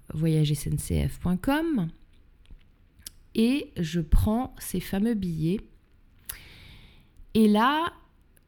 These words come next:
je, je paye et je m'aperçois qu'en fait, donc sur, je vous ai dit, j'ai accès à un des deux comptes voyageurs de mes enfants et pas l'autre. Je vais voir sur le compte de voyageur d'un de mes enfants pour voir si je vois bien le billet et je ne vois pas le billet.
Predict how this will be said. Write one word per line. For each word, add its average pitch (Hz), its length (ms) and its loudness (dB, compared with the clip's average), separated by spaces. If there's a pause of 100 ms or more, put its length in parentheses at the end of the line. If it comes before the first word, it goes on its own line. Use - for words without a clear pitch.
(100)
je, 180 840 4
je 156 140 2
paye 277 460 4 (1040)
et 202 360 0
je 185 180 0
m'aperçois 226 680 -2
qu'en 202 160 -2
fait, 226 480 -6 (160)
donc 175 160 0
sur, - 240 -4
je 151 140 -2
vous 165 120 0
ai 185 60 2
dit, 240 200 4
j'ai 175 160 0
accès 185 420 0
à - 80 0
un 175 160 0
des 202 160 2
deux 185 160 0
comptes 175 260 -2
voyageurs 151 460 0
de 147 80 -2
mes 147 180 2
enfants 147 380 -2
et 160 80 -4
pas - 120 -2
l'autre. 370 380 -4 (880)
Je 233 160 2
vais 254 100 6
voir 247 160 2
sur 220 160 2
le 180 80 4
compte 185 160 2
de 175 80 4
voyageur 165 400 2
d'un 156 120 0
de 151 40 2
mes 151 200 4
enfants 190 280 0
pour 214 160 0
voir 247 200 2
si - 180 0
je 170 80 4
vois 165 180 2
bien 240 180 2
le 294 120 2
billet 180 400 -2
et 208 80 4
je 190 100 2
ne 175 80 4
vois 175 220 0
pas 285 100 4
le 254 80 4
billet. 156 300 -6